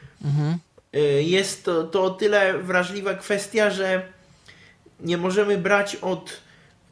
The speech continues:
Speaker 2: państw, dlatego że jeśli weźmiemy od któregoś państwa zachodniego, to Rosjanie powiedzą, że jesteśmy przeciwko nim, a jeśli weźmiemy od Rosji, to wszyscy inni powiedzą, że jesteśmy przeciwko nim.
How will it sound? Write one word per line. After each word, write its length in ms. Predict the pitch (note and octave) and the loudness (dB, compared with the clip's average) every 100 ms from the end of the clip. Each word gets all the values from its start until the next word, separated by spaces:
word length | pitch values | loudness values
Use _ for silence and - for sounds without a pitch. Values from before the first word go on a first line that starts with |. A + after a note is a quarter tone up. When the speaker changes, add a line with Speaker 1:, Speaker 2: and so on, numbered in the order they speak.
| - | -6
Speaker 2:
państw, 680 | F#3+ F#3+ F3+ - - - - - _ _ - | 2 2 2 -4 -8 -12 -16 -20 _ _ -2
dlatego 420 | E3 E3 F#3 F#3+ | 0 2 2 2
że 100 | F#3 | 2
jeśli 280 | E3+ - G#3+ | 0 -2 -2
weźmiemy 400 | F#3+ F#3 G#3 G3+ | -2 -2 -2 -2
od 120 | F#3+ | -2
któregoś 340 | - G3 F#3+ F#3+ | -2 -2 -2 -4
państwa 380 | G#3 F#3+ - | -6 -6 -4
zachodniego, 480 | G3 F#3+ F#3 G3 F#3 | -4 -4 -4 -4 -4
to 140 | F#3 F3+ | -2 0
Rosjanie 400 | F#3 G#3+ F#3 D#3+ | 0 -2 -2 -2
powiedzą, 360 | E3+ E3 E3+ | -2 -4 -4
że 100 | E3 | -4
jesteśmy 400 | E3 E3 F3 F3+ | -4 -6 -6 -8
przeciwko 480 | - F3+ F3+ E3+ F#3 | -8 -10 -12 -8 -4
nim, 220 | F3+ F#3 - | -2 -4 -2
a 80 | |
jeśli 260 | D#3+ E3 F#3+ | -2 0 -2
weźmiemy 400 | F3 F3 F#3 F3 | -4 -2 -4 -2
od 100 | E3+ | 0
Rosji, 280 | F3+ F3 F3+ | 0 -2 -4
to 120 | F3+ | -4
wszyscy 280 | F#3 F3+ F#3+ | -4 -8 -4
inni 180 | F3+ F3+ | -4 -2
powiedzą, 360 | E3+ D3 C#3+ | -2 -2 -2
że 60 | C3+ | -2
jesteśmy 360 | B2+ C3 C#3+ | -4 -6 -6
przeciwko 480 | C#3 C#3 C#3 C3+ C#3+ | -6 -8 -10 -6 -4
nim. 260 | C#3 C3+ | -4 -4